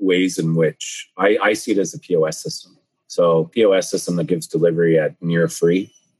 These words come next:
Um, so when the pandemic slows down and restaurants recover a little bit, but we're looking at charging, like, five and a half, maybe eight percent at most, which is where we can see a break even on that transaction. But we've actually, while we've been doing this, we built a P O S system.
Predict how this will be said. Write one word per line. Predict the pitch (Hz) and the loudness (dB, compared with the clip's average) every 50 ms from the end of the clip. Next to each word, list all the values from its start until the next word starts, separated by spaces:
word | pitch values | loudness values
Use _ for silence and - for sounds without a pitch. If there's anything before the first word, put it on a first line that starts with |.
| _ _ 87 | _ _ -20
Um, | 85 82 82 82 80 80 82 | -16 -12 -8 -8 -6 -6 -6
so | - - 101 | -2 0 0
when | 110 120 | 2 2
the | 123 110 | 0 0
pandemic | - 120 107 98 98 92 95 90 82 - | 0 0 0 0 0 0 0 -2 -4 -6
slows | - - 95 87 80 - | -4 -2 0 0 0 0
down | 87 87 87 87 87 | -2 -2 0 -2 -2
and | 85 85 85 90 - | -2 -2 -4 -4 -2
restaurants | 92 87 - - 92 87 82 - | -4 -4 -2 -4 -4 -4 -2 -4
recover | 82 80 - - - - | -4 -2 -2 0 2 2
a | 85 | 2
little | 82 82 82 80 | 2 2 0 0
bit, | 73 80 80 80 _ | 0 0 0 0 _
but | - 92 87 | -4 -2 0
we're | 101 98 | 2 2
looking | 101 95 - 90 90 87 | 2 0 0 -2 -4 -4
at | 80 | -2
charging, | - 85 - 160 - - 82 | 0 0 0 0 -2 -4 -4
like, | 82 82 80 165 _ _ | -4 -4 -4 -6 _ _
five | - 151 165 - | -6 -4 -2 -2
and | - | -4
a | 160 | -4
half, | - 165 160 160 - - _ _ _ _ | -6 -6 -8 -8 -10 -16 _ _ _ _
maybe | - - - - - 85 170 - | -10 -6 -4 -4 -4 -4 -4 -6
eight | - - 170 - - | -6 -8 -8 -6 -8
percent | - - - - - - - | -10 -10 -8 -6 -8 -6 -6
at | - - | -6 -8
most, | - 147 156 220 - - - _ _ _ _ _ _ _ _ _ _ - | -8 -14 -14 -14 -14 -14 -20 _ _ _ _ _ _ _ _ _ _ -8
which | - - | -8 -4
is | - 85 - | -4 -6 0
where | 95 92 90 | 2 2 2
we | 90 87 | 2 0
can | 80 85 87 80 | -4 -6 -8 -8
see | - - 90 87 87 87 - - | -8 -6 -6 -4 -4 -4 -4 -4
a | 85 | -6
break | 78 85 85 85 82 - | 0 0 0 0 0 -2
even | 85 82 80 85 80 | -6 -4 -2 -2 -2
on | 82 80 | -2 0
that | 80 80 - | -2 -2 -2
transaction. | - 82 80 73 73 95 82 80 80 - - 117 123 127 _ _ _ _ _ _ _ _ _ - | -2 -4 -4 -4 -2 -4 -4 -4 -4 -8 -12 -16 -18 -18 _ _ _ _ _ _ _ _ _ -2
But | 107 104 98 | -2 -2 0
we've | - 104 101 95 | 0 0 0 2
actually, | 104 107 104 - - 104 95 90 | 0 0 -2 -2 -2 0 0 0
while | 87 92 92 95 98 95 | 2 0 2 2 2 0
we've | 92 82 | 0 -2
been | 82 85 82 | -2 -4 -2
doing | 90 98 104 95 87 | 0 0 0 0 -2
this, | 80 76 - - | -2 -4 -4 -4
we | 85 | -4
built | 80 - 87 82 - | 0 0 0 0 0
a | 82 | -4
P | _ - 80 | _ 0 0
O | 71 76 | 2 2
S | 78 80 - - | 2 -2 -4 -10
system. | - - - - _ _ | -12 -14 -16 -16 _ _